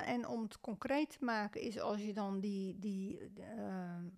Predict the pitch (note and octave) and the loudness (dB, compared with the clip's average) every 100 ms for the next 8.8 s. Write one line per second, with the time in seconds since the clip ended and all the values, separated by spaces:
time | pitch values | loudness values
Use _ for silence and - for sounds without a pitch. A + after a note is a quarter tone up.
0 | C4 _ _ - C#4+ G#3 G3+ F3+ A#3 G#3+ | -16 _ _ -8 -2 -2 0 4 4 4
1 | A3 G#3+ A#3 - - - G#3 G3+ F#3+ G#3 | 2 2 -2 0 -2 0 -2 0 0 -2
2 | F#3 A#3 - A3+ A3+ - A#3 F#3+ G#3+ F#3+ | 0 -2 2 2 2 -2 -2 -2 0 -2
3 | - F#3 G3 A3+ B3 G#3+ F#3+ F3+ - - | -4 -2 2 6 6 6 2 0 -2 0
4 | F#3 A3 A#3+ D#4+ D#4+ B3 C4 G3 - G#3+ | 2 2 2 2 2 2 0 -2 -2 2
5 | G#3 G3 F#3+ - G3 F#3 F3+ F#3+ A#3 A#3 | 2 2 0 0 0 0 2 2 2 2
6 | G3+ F#3+ E3+ E3 D#3+ F3+ F#3 A3 G3+ G3 | 0 -2 -2 0 0 0 -2 -2 0 2
7 | F#3 F#3 F#3+ F#3+ G3 G3+ - G3 F#3+ F#3 | 4 2 2 2 0 -2 0 2 2 0
8 | - F3+ F#3 F3+ F3 - F#3 F3+ | -4 0 2 2 0 0 0 0